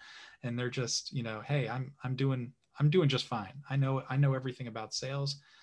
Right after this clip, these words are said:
So the trained salesperson, and then for the person who,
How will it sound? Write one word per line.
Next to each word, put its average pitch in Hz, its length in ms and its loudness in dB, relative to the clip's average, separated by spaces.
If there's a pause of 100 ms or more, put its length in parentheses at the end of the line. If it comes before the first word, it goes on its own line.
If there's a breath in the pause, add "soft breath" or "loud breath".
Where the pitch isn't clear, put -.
(140 soft breath)
So 110 180 -8
the 110 120 -8
trained 139 440 2
salesperson, 131 840 -2 (340 loud breath)
and 139 80 4
then 156 140 4
for 160 160 2
the 151 80 2
person 147 360 -2
who, 135 120 0